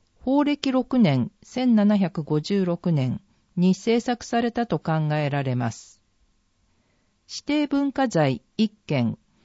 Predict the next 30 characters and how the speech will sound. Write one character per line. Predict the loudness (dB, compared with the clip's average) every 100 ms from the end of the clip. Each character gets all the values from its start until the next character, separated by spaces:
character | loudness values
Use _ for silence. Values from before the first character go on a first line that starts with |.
| _ _ -4
有 | 0 0
形 | 0 -2 0
文 | 0 0
化 | 0
財 | 0 2 0 -2 _ -6
歴 | -4 -4 -4
史 | -6
資 | -4 -2
料、 | 0 0 0 -6 _ _ _ _ _ _
新 | -8 -2 -2 -2
大 | -2 -2
橋 | -2 -4 -4
橋 | 0 2
名 | 4 4 2
板 | 0 0 -2 -6
三 | -2 2 2
点、 | 0 -2 -2 -4 _ _ _ _ _ _
付 | -16 -4 -4
け |
た | 2 2
り、 | 2 0 _ _ _
架 | -2 -2
橋 | 0 0 0
工 | 0 0 0
事 | 0 -2
技 | -2
師 | -2 0 -2 -2
在 | -2 2 4
名 | 4 2 2
板、 | 0 0 -2